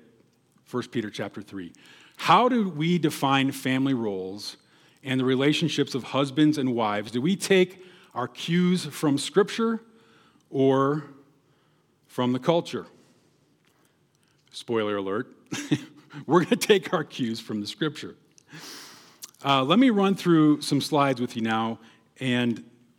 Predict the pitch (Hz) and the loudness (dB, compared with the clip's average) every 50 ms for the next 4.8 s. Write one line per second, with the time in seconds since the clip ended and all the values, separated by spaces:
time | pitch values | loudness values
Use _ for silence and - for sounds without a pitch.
0 | _ _ - 143 175 220 214 - - 208 185 160 156 143 143 147 147 147 - 131 | _ _ -4 -2 0 2 2 2 4 2 2 4 2 2 4 2 2 2 2 2
1 | 120 120 117 113 113 - - - - - _ _ _ _ - 123 127 135 135 123 | 2 2 2 0 -2 -6 -12 -20 -20 -20 _ _ _ _ -12 -6 -4 -4 -4 -4
2 | - - - 131 131 127 123 127 - 180 190 175 180 165 135 123 113 104 90 87 | -6 -10 -10 -8 -6 -6 -6 -4 -2 -2 -2 0 2 2 2 2 0 -2 -6 -8
3 | 87 - - - - _ _ _ - 117 139 156 160 160 - 131 113 143 156 165 | -10 -12 -14 -14 -18 _ _ _ -8 -4 -4 -4 -4 -4 -8 -8 -2 0 2 2
4 | 170 170 175 - - - 160 151 151 147 151 143 135 - - | 2 0 -2 -2 -2 0 2 2 2 2 0 -2 -4 -6 -12